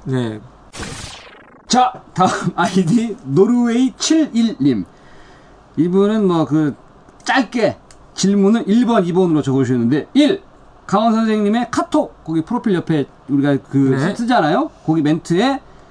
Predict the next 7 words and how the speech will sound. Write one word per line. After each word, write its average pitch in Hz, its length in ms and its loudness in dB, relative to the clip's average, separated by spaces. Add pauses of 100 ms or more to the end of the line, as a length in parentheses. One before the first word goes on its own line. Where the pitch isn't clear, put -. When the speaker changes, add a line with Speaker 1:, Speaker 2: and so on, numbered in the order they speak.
(180)
Speaker 2:
"역사는 233 560 0
야간업소에서 190 720 2
이루어진다"라고 156 680 2
써놓으셨는데 165 720 0
무슨 175 300 0
의미인지 151 580 0
궁금합니다. 135 680 0